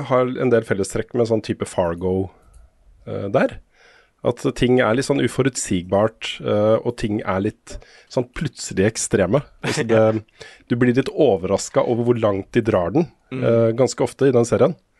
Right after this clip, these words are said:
Speaker 1: Men det som jeg likte best med den, eh, nå har jeg sett alle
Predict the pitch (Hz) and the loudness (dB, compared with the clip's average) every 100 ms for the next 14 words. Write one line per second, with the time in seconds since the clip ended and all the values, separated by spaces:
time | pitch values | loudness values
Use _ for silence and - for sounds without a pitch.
0 | _ - - - _ _ - 127 120 156 | _ -20 -20 -20 _ _ -2 0 0 0
1 | 151 151 - 120 101 - - 113 151 180 | 0 0 -2 -2 -2 -6 -2 0 0 -2
2 | - - - 131 127 123 123 - 127 120 | -4 -18 -6 2 4 4 2 0 2 2
3 | 123 - 107 | 0 0 2